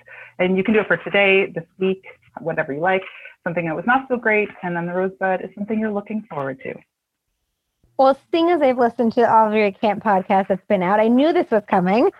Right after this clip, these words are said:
Speaker 2: I was driving
Speaker 1: Uh-huh.
Speaker 2: home today on the four oh five, and I was like, "I don't, I don't know what I'm gonna say." I was really thinking about it. And I think my rose for this week is that it was a very nice, calm week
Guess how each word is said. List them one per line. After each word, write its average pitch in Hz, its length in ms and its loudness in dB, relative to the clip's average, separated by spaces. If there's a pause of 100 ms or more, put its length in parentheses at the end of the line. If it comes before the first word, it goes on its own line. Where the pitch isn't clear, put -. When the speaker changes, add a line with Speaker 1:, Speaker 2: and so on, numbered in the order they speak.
(320)
Speaker 2:
I - 60 2
was 247 140 6
driving 320 380 6
Speaker 1:
Uh-huh. 294 120 2
Speaker 2:
home 269 180 4
today 254 220 6
on 233 140 4
the 254 60 0
four 226 200 4
oh 214 120 6
five, 214 320 6
and 269 100 2
I 269 80 4
was 269 100 -2
like, 277 260 4 (140)
"I 190 100 -2
don't, 247 300 2
I 156 100 -4
don't 202 180 0
know 240 120 6
what 262 140 8
I'm 302 120 6
gonna 330 220 4
say." 466 260 8
I 233 180 8
was 233 240 0
really 302 200 4
thinking 226 360 0
about 190 280 2
it. 240 280 6 (560)
And 285 120 4
I 294 240 4
think 440 220 2
my 359 240 2
rose 240 680 4 (220)
for 233 160 0
this 226 300 2
week 196 460 0 (540)
is 285 140 2
that 349 180 2
it 311 100 2
was 349 200 2
a 311 140 2
very 294 400 4
nice, 240 480 2 (220)
calm 240 680 4
week 214 260 -2